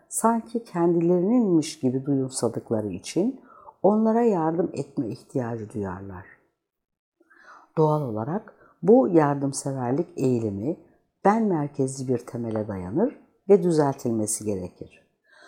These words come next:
Fakat bu gereklilik davranış genetik bilimi çalışmalarında da gösterdiği gibi gözlerden kaçmıştır.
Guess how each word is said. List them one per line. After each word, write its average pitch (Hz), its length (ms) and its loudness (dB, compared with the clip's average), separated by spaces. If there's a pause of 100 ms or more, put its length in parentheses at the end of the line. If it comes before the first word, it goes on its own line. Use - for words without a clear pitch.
(440)
Fakat 247 420 0
bu 233 120 6
gereklilik 139 840 2 (600)
davranış 147 680 0
genetik 139 580 -4
bilimi 135 280 -2
çalışmalarında 120 880 -4
da 135 80 0
gösterdiği 104 760 -4
gibi 240 360 -2 (280)
gözlerden 143 800 0 (200)
kaçmıştır. - 920 -8